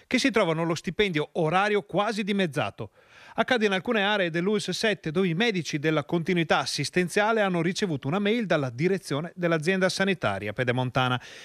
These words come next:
che segnala la conferma del compenso di quaranta euro l'ora solamente le ore eccedenti. Ovvero, su nove turni di guardia medica, otto vengono pagati ventitré euro e l'ultimo gli effettivi quaranta decisi dalla normativa regionale di riferimento.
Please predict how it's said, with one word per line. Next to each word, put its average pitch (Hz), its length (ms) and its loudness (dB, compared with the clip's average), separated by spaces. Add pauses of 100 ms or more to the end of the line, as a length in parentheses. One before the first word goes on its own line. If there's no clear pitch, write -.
che 214 140 0
segnala 214 380 2
la 165 140 -2
conferma 190 640 0
del 151 160 -4
compenso 170 560 -2
di 123 100 -6
quaranta 139 360 0
euro 139 160 2
l'ora 156 300 2 (220)
solamente 185 680 0
le 202 120 2
ore 131 280 0
eccedenti. 113 680 -2 (420)
Ovvero, 156 500 2 (320)
su - 180 -4
nove 151 260 4
turni 240 280 2
di 180 80 -2
guardia 185 280 0
medica, 226 520 -2
otto 233 420 2
vengono 156 280 0
pagati 151 420 0
ventitré 131 680 0
euro 123 340 -2 (180)
e 180 120 2
l'ultimo 269 400 2
gli 208 80 -2
effettivi 190 460 -2
quaranta 226 520 0
decisi 226 480 -2
dalla 180 240 2
normativa 185 600 0
regionale 180 420 0
di 185 100 0
riferimento. 175 680 -2